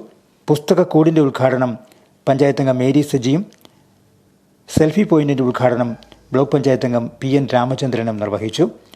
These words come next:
യോഗത്തിൽ ഉഴവൂർ ബ്ലോക്ക് പഞ്ചായത്ത് പ്രസിഡന്റ് പി സി കുര്യൻ അധ്യക്ഷനായിരുന്നു. പഞ്ചായത്ത് വൈസ് പ്രസിഡന്റ് ബിനു ജോസ്, സ്റ്റാൻഡിംഗ് കമ്മിറ്റി ചെയർപേഴ്സൺമാരായ ജീന സിറേഖ്, കൊച്ചുറാണി സെബാസ്റ്റ്യൻ, മുൻ ബ്ലോക്ക് പഞ്ചായത്ത് പ്രസിഡന്റുമാരായ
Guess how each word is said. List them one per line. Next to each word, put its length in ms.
യോഗത്തിൽ 440
ഉഴവൂർ 280
ബ്ലോക്ക് 300
പഞ്ചായത്ത് 320
പ്രസിഡന്റ് 360
പി 160
സി 180
കുര്യൻ 380
അധ്യക്ഷനായിരുന്നു. 720
പഞ്ചായത്ത് 300
വൈസ് 300
പ്രസിഡന്റ് 320
ബിനു 260
ജോസ്, 360
സ്റ്റാൻഡിംഗ് 360
കമ്മിറ്റി 240
ചെയർപേഴ്സൺമാരായ 1000
ജീന 380
സിറേഖ്, 520
കൊച്ചുറാണി 480
സെബാസ്റ്റ്യൻ, 640
മുൻ 200
ബ്ലോക്ക് 300
പഞ്ചായത്ത് 320
പ്രസിഡന്റുമാരായ 800